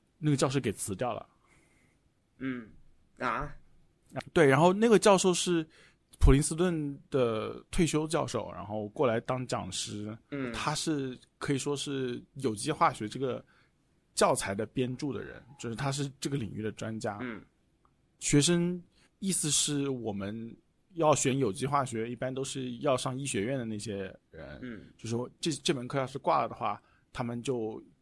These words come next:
Speaker 1: 要被迫转方向了。
Speaker 2: 嗯。
Speaker 1: 然后说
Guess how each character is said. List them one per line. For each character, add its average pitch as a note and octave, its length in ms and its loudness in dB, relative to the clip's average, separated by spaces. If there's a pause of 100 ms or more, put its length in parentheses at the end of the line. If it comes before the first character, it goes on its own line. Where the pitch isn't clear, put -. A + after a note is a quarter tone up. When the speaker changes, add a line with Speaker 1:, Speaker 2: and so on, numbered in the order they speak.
Speaker 1:
要 B2+ 140 -2 (200)
被 D3 120 4
迫 C3+ 200 -2
转 G#2+ 260 -4
方 A#2+ 180 -8
向 B2+ 220 -2
了。 F#2+ 180 -8
Speaker 2:
嗯。 A#2 200 -12 (240)
Speaker 1:
然 F#2+ 120 -12
后 A2 160 -4
说 A#2+ 400 -6